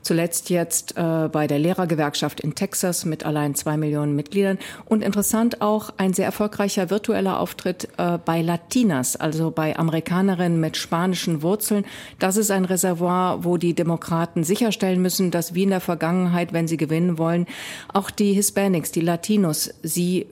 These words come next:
größtenteils wählen, eben nicht denn nur junge Wähler, schwarze, afroamerikanische Wähler und ein bisschen in der Mitte, das reicht nicht.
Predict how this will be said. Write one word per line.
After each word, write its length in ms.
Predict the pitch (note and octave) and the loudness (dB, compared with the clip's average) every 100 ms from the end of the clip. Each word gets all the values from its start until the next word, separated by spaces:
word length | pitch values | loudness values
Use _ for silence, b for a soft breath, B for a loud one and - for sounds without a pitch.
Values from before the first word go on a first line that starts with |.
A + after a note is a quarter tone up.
| D3+ | -4
größtenteils 960 | D3+ F#3 G3+ F#3 E3 E3 D#3 - - | 2 2 2 0 0 0 0 -2 -2
wählen, 520 | C#3 D#3 E3 E3+ E3+ E3+ B B | 0 2 2 2 0 -2 B B
eben 420 | - D#3 D#3 D#3+ E3 | -2 2 2 2 2
nicht 240 | F3 - | 2 0
denn 300 | E3 D#3 D#3 | 0 2 -2
nur 320 | - F#3 G#3 | 2 4 4
junge 380 | G#3 G3 G3 F#3 | 4 4 4 2
Wähler, 480 | F3 F3+ F3+ F3+ F3 B B B | 0 0 2 0 -2 B B B
schwarze, 720 | - - E3+ E3 F3+ - F3 - | -12 -4 0 0 0 0 2 2
afroamerikanische 1040 | F3 - F2+ F3+ E3+ F3+ E3+ E3 F3 E3+ | -2 -2 0 0 0 0 0 0 0 0
Wähler 480 | E3 E3+ E3+ E3+ - | 2 2 2 2 0
und 220 | E3+ E3 | -2 0
ein 160 | F3 D#3+ | -2 0
bisschen 320 | F3+ - F3+ | -2 0 -2
in 160 | - E3+ | 0 2
der 120 | E3 | 2
Mitte, 280 | E3 E3 E3 | 0 0 0
das 260 | D3+ D3 | 0 -2
reicht 280 | G2+ - - | -6 -8 -8
nicht. 200 | G#2 - | -8 -8